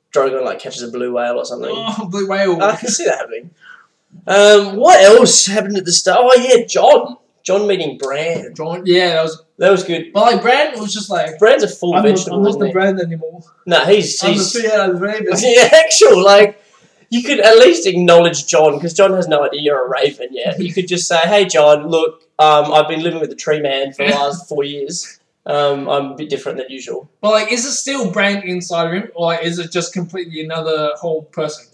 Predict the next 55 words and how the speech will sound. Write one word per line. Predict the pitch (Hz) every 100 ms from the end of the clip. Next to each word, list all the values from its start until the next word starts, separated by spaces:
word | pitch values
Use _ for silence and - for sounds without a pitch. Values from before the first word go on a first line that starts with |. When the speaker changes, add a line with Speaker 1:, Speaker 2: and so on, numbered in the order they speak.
| 214
Speaker 1:
The, | 254
well, | 262 233
he, | 240
there's | 226 -
still, | - - 185
he | 214
still | - 254 156
knows | 156 160 143 -
he | 151
was | 131
Bran. | 139 139 135 123 135 _
I | - 156
just | 151 - - _ _ _
Speaker 2:
But, | 196
like, | 214 220
is | 220
it, | 226
like, | 202 170
someone | 170 214 202 196
else | 196 220 -
knows | 175 180 180 180 - _
that | 165 156 - -
he | 185
was | 208 202 -
Bran, | 180 226 262
or, | 170
like, | 165 165 - -
Speaker 1:
Oh. | 131 143 147 143 123 151
Speaker 2:
you |
know? | 156 180 226 _ _
Speaker 1:
Yeah, | 139 143 147
that's | 139 151 - - 175
Speaker 2:
It's | 165
like, | 160 151
shit, | 147 - 175 - -
like | 165 143 - -
Speaker 1:
that's | 185
a | 175
good | 135
thought. | 156 151 143 - _ _
I | 185
think | 233 339 285 -
he | 196
should | 175 180 151
at | 147 143
least | 147 139 143
acknowledge | 139 139 135 123
Jon | 151 135
instead | 131 - -
of |
just | 131 123
being, | 127 123 123
like, | 104 - -
just | 180 -
full | - 135 127